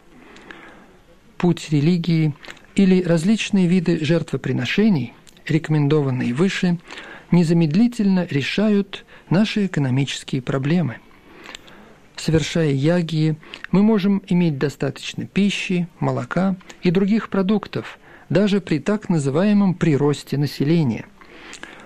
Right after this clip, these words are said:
Когда тело полностью получает всё необходимое, тогда, естественно, следующей ступенью становится удовлетворение чувств. Поэтому Веды предписывают освящённый брак,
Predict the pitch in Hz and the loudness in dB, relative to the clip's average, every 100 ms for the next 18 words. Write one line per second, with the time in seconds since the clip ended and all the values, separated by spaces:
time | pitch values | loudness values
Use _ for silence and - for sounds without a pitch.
0 | - - - - 170 165 175 170 - 156 | -20 -20 -8 -2 0 2 0 -2 0 0
1 | 139 143 131 - - 165 151 143 - 143 | 2 -2 -6 -6 0 2 2 0 -4 -8
2 | - 139 - 147 127 - - 156 131 123 | -6 -6 -4 -2 -4 -6 -2 -2 -2 -4
3 | - - 175 196 185 180 - - - - | -6 -2 2 4 2 -2 -6 -18 -18 -20
4 | - - 185 208 180 139 - 240 240 220 | -6 -2 2 2 2 -2 0 0 0 0
5 | 202 190 165 - 180 165 - 147 - 135 | 2 2 0 0 0 0 -2 -6 -6 -6
6 | - 190 196 175 175 - - - - 185 | 0 2 4 2 0 -4 -18 -10 -2 2
7 | 233 214 - 202 175 160 147 147 156 151 | 2 0 -2 -2 0 -2 0 0 2 2
8 | 147 - 147 117 - - - - - - | 0 -2 -4 -4 -14 -20 -20 -20 -20 -20
9 | - - - - - 170 165 165 151 135 | -20 -20 -20 -8 0 2 2 2 0 2
10 | 156 190 175 170 - - - - 160 - | 2 2 2 0 -4 -14 -12 -4 -2 0
11 | 240 240 214 214 196 170 - 165 - 185 | 0 0 0 0 0 -4 -2 -2 0 2
12 | 180 151 135 170 139 | 2 2 0 0 -2